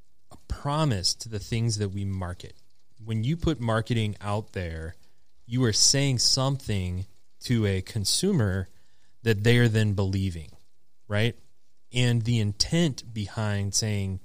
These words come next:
"This is direct trade," the intent of that, or what is trying to convin-, what it's trying to convince the consumer to believe, is that you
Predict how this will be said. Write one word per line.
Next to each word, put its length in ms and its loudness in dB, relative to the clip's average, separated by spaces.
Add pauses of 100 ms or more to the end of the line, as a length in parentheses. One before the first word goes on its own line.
(400)
"This 320 2
is 220 2
direct 340 -2
trade," 420 -2 (1160)
the 180 -4
intent 560 0
of 180 0
that, 320 -4 (580)
or 140 4
what 220 4
is 160 2
trying 560 2
to 400 0
convin-, 520 -4
what 140 0
it's 260 0
trying 260 0
to 60 -2
convince 380 -2
the 100 -8
consumer 480 -6
to 140 -10
believe, 800 -4 (800)
is 260 2
that 380 4
you 800 2